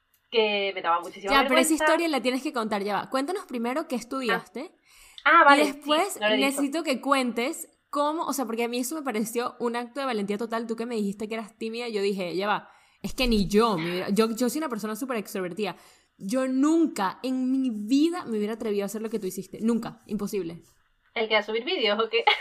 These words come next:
Speaker 2: No, decírselo a todo el mundo.
Speaker 1: Ah, ya.
Speaker 2: <laughs>
Speaker 1: Pero es que que te
Speaker 2: ¿Cómo lo
Speaker 1: descubran es
Speaker 2: hiciste?
Speaker 1: peor, yo creo, ¿eh?
Speaker 2: Sí,
Speaker 1: <laughs>
Speaker 2: también.
Speaker 1: Yo creo que sí.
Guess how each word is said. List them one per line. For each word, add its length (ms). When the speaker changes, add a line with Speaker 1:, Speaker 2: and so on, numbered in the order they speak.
Speaker 2:
No, 400
decírselo 460
a 80
todo 140
el 80
mundo. 420
Speaker 1:
Ah, 440
ya. 380
Speaker 2:
<laughs> 240
Speaker 1:
Pero 140
es 60
que 120
que 80
te 80
Speaker 2:
¿Cómo 240
lo 60
Speaker 1:
descubran 80
es 0
Speaker 2:
hiciste? 200
Speaker 1:
peor, 240
yo 120
creo, 380
¿eh? 140
Speaker 2:
Sí, 180
Speaker 1:
<laughs> 20
Speaker 2:
también. 140
Speaker 1:
Yo 180
creo 200
que 160
sí. 180